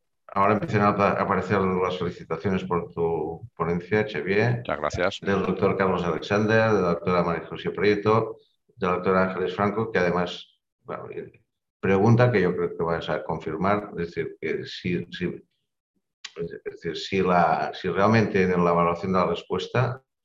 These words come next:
Speaker 1: la difusión y el pet tag no sirve para nada.
Speaker 2: A ver, para nada tampoco sería. <laughs>
Speaker 1: Bueno.
Speaker 2: Alguna cosa nos tenemos que <laughs> agarrar para <laughs> intentar solucionar el, el problema. De-, dejémoslo en que,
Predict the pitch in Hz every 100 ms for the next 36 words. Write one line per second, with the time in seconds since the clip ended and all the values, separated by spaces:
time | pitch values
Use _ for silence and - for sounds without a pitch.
0 | _ 92 92 90 85 101 104 98 87 -
1 | 87 98 92 87 - 80 80 - 73 78
2 | 95 123 - _ _ _ _ _ _ _
3 | _ _ - - - 85 71 - 78 78
4 | 82 85 85 80 85 - 85 80 76 73
5 | - - - - - 98 - - - 82
6 | 85 90 101 - 98 104 110 95 98 -
7 | 110 - 123 95 117 87 85 92 101 -
8 | - - - 104 92 - - 101 95 90
9 | 82 82 - 95 - 85 85 85 80 -
10 | - - - 87 - 80 85 92 73 -
11 | _ _ _ - 120 110 - 104 90 90
12 | 85 - - 98 107 104 107 117 113 101
13 | 95 87 82